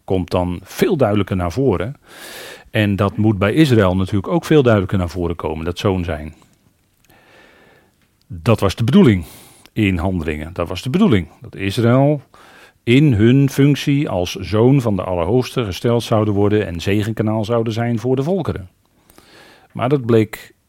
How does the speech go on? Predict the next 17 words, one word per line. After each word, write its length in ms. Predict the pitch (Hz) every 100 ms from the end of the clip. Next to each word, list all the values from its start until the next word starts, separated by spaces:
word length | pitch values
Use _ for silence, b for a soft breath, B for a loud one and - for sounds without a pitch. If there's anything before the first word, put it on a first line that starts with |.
| _
in, 560 | 117 107 101 101 107 -
u 240 | 127 123 101
weet, 380 | 117 143 107
we 100 | 98
weten 280 | 101 117 113
de 80 | 101
geschiedenis, 520 | 92 - 147 90 104
in 80 | 120
Handelingen 420 | 104 110 95 87
bleek 240 | 87 90 85
dat 140 | -
anders 300 | 98 127 -
te 100 | 90
lopen, 260 | 78 82 127
omdat 200 | 113 -
Gods 240 | 110 -
plan 380 | - 90 113